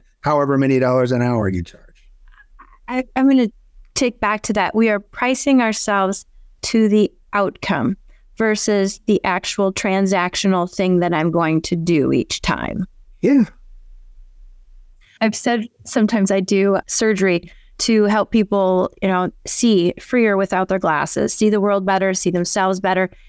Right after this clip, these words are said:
Speaker 2: And it is a transformation. And I've said before, sometimes what I feel like I do, I sometimes, like, I don't know that I charge enough for the huge value that this provides for people. And people would understand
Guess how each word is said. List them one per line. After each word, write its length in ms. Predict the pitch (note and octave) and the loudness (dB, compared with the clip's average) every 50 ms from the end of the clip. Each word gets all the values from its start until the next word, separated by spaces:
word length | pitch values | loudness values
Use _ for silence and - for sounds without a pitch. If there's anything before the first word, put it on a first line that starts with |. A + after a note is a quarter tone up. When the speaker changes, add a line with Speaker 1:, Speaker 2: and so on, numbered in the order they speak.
| - - - | -20 -12 -6
Speaker 2:
And 220 | - A3+ A#3 A3+ - | -2 0 0 0 2
it 160 | - A#3+ A#3+ | 2 2 2
is 180 | B3+ C4+ C4+ B3 | 2 2 2 0
a 100 | B3+ A3 | -2 -2
transformation. 1000 | - - - A3+ G#3+ G#3 G3+ - - G3 F#3+ F#3 F#3+ G3 A3 A3+ - - F#3 F3 | -2 -2 -2 0 0 0 -2 -2 -2 -2 -2 0 0 0 0 0 0 -2 -2 0
And 220 | E3 - G3 F3+ F3+ | 0 0 0 0 2
I've 240 | - G3 F#3 F#3+ - | 2 0 -2 -2 -4
said 300 | - - - B3 B3 G#3+ | -6 -4 -4 -4 -2 -2
before, 300 | A3+ G#3+ - - G#3 G3+ | -4 -4 -2 -2 -4 -2
sometimes 360 | - A#3 A3+ A3 G#3+ G3+ F#3 | 0 2 2 2 2 0 0
what 160 | G3 G#3+ G#3 | 0 0 0
I 140 | G3 F#3 F#3 - - | 0 -2 -2 -2 -2
feel 140 | - A3+ G#3+ | 0 0 0
like 160 | G3 F#3 G3+ | 0 0 -2
I 80 | F3+ | -2
do, 520 | E3+ F3 - - A#3 B3 A3+ F3+ E3+ F3+ F#3 - - - - _ _ _ - - | -4 -4 -4 0 2 2 4 2 2 0 -2 -4 -12 -20 -20 _ _ _ -6 -4
I 180 | G3+ G#3 G3 - - - - | -4 -4 -4 -6 -12 -20 -12
sometimes, 400 | - - - C4 C#4 C4 A#3 - | -8 -4 -2 0 0 -2 -2 -2
like, 160 | A3+ G#3 - _ - - - _ - - | -4 -4 -4 _ -14 -20 -20 _ -14 -6
I 100 | - A#3+ | -2 0
don't 160 | D4+ F#4 D#4+ | 2 2 4
know 100 | B3 G#3 G3+ | 2 2 0
that 120 | G#3+ G3+ | 0 0
I 80 | G3+ G3 | 0 -2
charge 320 | G3 - - A3+ A#3 G3+ | -2 -2 -2 -2 0 0
enough 300 | G#3 G3+ G3+ G#3+ B3+ D#4+ | 0 2 2 2 0 0
for 120 | - B3 G#3+ | -2 -4 -2
the 100 | F#3 G3+ | -2 -2
huge 380 | G#3+ - B3 A#3 G3+ A3 G3 F#3+ | 0 2 2 2 2 0 -2 -2
value 440 | - G#3+ - - E4 F#4+ F4 D#4 B3 | -4 -4 -2 -2 2 2 4 4 2
that 200 | A#3+ A3+ - - | 2 -2 -2 -2
this 160 | G#3+ G3 - | -4 -4 -4
provides 520 | - - A3 G3 E3 F#3+ F3+ F3 F3+ - | -4 -4 -4 -2 -2 -2 0 0 -2 -2
for 100 | - G3+ | -2 -4
people. 280 | F3+ - A3 G#3+ - G#3 | 0 0 0 0 0 0
And 120 | G3+ G#3 | -2 0
people 240 | - - C4+ - D4 C4 | 0 0 0 2 2 2
would 160 | A#3+ A#3+ - - | 0 0 -2 -2
understand 840 | - A3+ C#4+ C#4+ C4 B3 A#3+ - - - C4 C#4+ D#4 C#4+ A#3 F#3 | 0 2 4 4 4 2 0 -4 -4 -2 0 2 2 2 0 -4